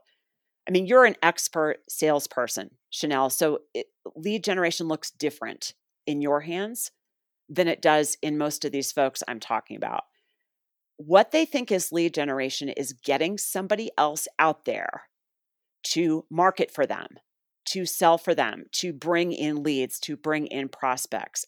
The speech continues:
And, and, and trust me, for this next period of time, that is, that, especially if somebody's newer to business,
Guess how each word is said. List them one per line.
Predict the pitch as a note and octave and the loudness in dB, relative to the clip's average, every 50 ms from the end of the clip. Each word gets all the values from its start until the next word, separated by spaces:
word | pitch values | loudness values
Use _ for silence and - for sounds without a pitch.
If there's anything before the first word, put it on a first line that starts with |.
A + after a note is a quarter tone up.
| _ - | _ -6
And, | D3+ C#3+ - - _ _ _ - | -6 -6 -6 -8 _ _ _ -6
and, | D#3 D#3+ D#3 - _ - | -6 -4 -6 -6 _ -6
and | D#3 D#3 C#3 | -6 -6 -6
trust | - - - G3+ G3+ G3 - - | -6 0 4 4 4 4 2 -4
me, | D3+ C3 A#2+ A#2 A#2 - _ _ _ _ _ _ _ _ _ _ _ _ _ _ _ _ _ _ _ _ _ _ _ | -6 -6 -6 -8 -12 -16 _ _ _ _ _ _ _ _ _ _ _ _ _ _ _ _ _ _ _ _ _ _ _
for | - E3+ E3 | -4 -2 0
this | F#3 A3 - - | 2 0 0 0
next | A#3 A3 A3 - - | 0 0 0 -2 -4
period | - - G#3+ F#3+ G3 E3+ | -6 -2 -2 0 0 0
of | D#3+ - | -2 -4
time, | - - - C#3 C#3 C#3+ D#3 F3 G#3 A3 - _ _ _ _ _ _ _ _ _ _ _ _ _ _ _ - D3 | -6 -10 -6 -4 -4 -4 -4 -4 -8 -10 -14 _ _ _ _ _ _ _ _ _ _ _ _ _ _ _ -6 2
that | - E3+ E3+ F#3+ F#3+ | 6 6 8 8 6
is, | G3 F#3 - - - _ - | 2 0 -2 -6 -10 _ 0
that, | D3+ E3+ - - - | 2 2 2 2 -2
especially | D#3+ - - - B3 C4 - - D4 | -4 -4 -4 -4 -4 -4 -4 -4 -4
if | B3 - | -4 -4
somebody's | - G3+ F#3 E3+ D#3+ C#3+ B2 - | -4 -4 -4 -2 -4 -4 -6 -6
newer | D3+ D3 D3+ D3+ E3+ F3 | -6 -4 -2 2 2 2
to | D#3+ C#3+ | 0 0
business, | - C#3 C3+ C#3 - E3 D#3+ D#3+ - | -2 -2 -2 -2 -2 -2 -2 -4 -4